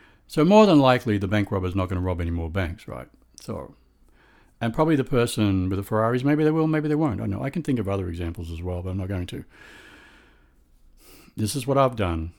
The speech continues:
with my friend, right, person. I create something in the middle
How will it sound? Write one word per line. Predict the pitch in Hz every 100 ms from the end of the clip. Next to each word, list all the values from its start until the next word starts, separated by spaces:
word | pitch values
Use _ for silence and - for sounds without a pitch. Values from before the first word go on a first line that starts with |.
| 107
with | 92
my | 98
friend, | 92 92 98 - _ _ _
right, | 117 - -
person. | - 101 - - - _ _ _ _ _ _ _ _ _ _ _ _ _ _ _ _ _
I | 104
create | 101 - 135 135 -
something | 135 127 113 104
in |
the | 95
middle | 92 90 80